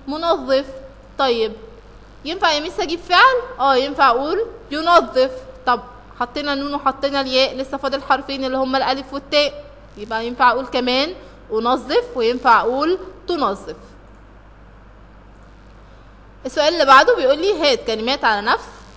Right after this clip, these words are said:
الوزن". طبعًا في كلمات على نفس الوزن أنا عندي كلمة أفضل، هجيب كلمة نفس عدد الحروف ونفس التشكيل وأحاول أحافظ على الحرف الأخير.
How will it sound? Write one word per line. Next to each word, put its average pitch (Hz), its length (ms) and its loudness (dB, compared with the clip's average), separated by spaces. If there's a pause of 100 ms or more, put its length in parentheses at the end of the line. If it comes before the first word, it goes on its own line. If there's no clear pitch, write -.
الوزن". 285 460 2 (260)
طبعًا 466 280 6
في 381 60 -6
كلمات 285 360 0
على 262 180 4
نفس - 160 -4
الوزن 370 440 2 (280)
أنا 226 120 -2
عندي 254 240 0
كلمة 220 380 -2 (200)
أفضل، 277 320 4 (520)
هجيب 302 200 0 (100)
كلمة 208 380 2 (180)
نفس 330 260 0
عدد 320 300 6
الحروف 349 460 4 (420)
ونفس 302 340 -2
التشكيل 262 640 -4 (380)
وأحاول 285 560 2
أحافظ 277 400 2
على 240 140 4
الحرف 349 400 4 (360)
الأخير. 311 420 0